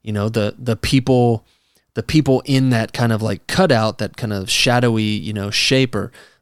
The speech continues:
like, these are the people connected to him who are feeling the, feeling the, like, pressure and, you know, results of his actions, or the consequences of his actions, excuse me.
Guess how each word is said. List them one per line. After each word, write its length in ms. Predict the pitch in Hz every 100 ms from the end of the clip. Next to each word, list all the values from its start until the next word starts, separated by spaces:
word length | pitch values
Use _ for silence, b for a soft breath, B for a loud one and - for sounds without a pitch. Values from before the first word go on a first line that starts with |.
| -
like, 160 | -
these 240 | 120 131 147
are 20 |
the 100 | 139
people 600 | - 127 120 117 110 - b b b -
connected 440 | 113 123 - 127
to 80 | 113
him 220 | 110 113
who 100 | 113
are 100 | 107
feeling 540 | - 127 123 123 120
the, 460 | 107 113 113 110 104 b b b
feeling 300 | - 123 120
the, 100 | 117
like, 220 | 113 113 107 _ _
pressure 560 | - 131 113 127 123 117
and, 480 | 117 110 107 107 107 -
you 120 | 113
know, 120 | 104
results 540 | 113 113 104 113 120
of 120 | 113 -
his 180 | 110
actions, 680 | 107 110 127 - 101 131 - _
or 60 | 127
the 80 |
consequences 640 | 127 143 139 123 127 110 110
of 80 | 107
his 140 | 107
actions, 380 | 101 110 110 110
excuse 380 | - - 110
me. 120 | _